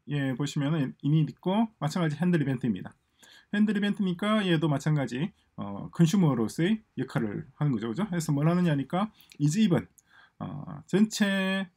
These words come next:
요 제로부터 쭉 연결되는 거, 제로부터 요 뭐예요? 요렇게,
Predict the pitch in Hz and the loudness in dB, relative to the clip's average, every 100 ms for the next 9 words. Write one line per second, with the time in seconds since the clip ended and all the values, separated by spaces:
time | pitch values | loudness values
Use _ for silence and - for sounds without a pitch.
0 | _ _ _ 156 - 147 139 - - 196 | _ _ _ -14 -4 0 0 -4 -4 0
1 | 208 170 160 196 226 - _ _ _ - | 2 2 0 0 0 -2 _ _ _ -2
2 | 190 190 190 196 190 175 180 180 170 151 | 0 0 0 -2 -2 -4 0 4 6 6
3 | 135 117 113 196 202 185 180 220 220 220 | 2 2 0 0 0 -2 -2 2 4 6
4 | 220 - - 156 151 131 156 139 175 - | 2 0 0 2 4 4 2 0 -2 -8
5 | _ - 160 165 - 131 | _ -2 0 0 0 -2